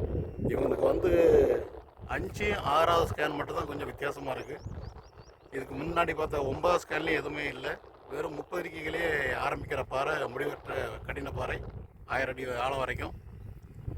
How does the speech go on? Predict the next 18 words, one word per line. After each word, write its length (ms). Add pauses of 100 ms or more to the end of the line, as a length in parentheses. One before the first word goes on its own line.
(1500)
இது 120
வரைக்கும் 340
பார்த்த 380
ஒன்பது 360 (100)
ஸ்கேன்ல 360 (120)
அஞ்சாவது 360 (100)
ஸ்கேன், 140
ஆறாவது 420
ஸ்கேன் 220
தான் 260
கொஞ்சம் 300
நம்பிக்கை 380
இருக்கு. 300 (2000)
அஹ், 320
ஒண்ணு, 440
ரெண்டு, 600 (540)
மூணு, 560 (560)
நாலுலயும் 540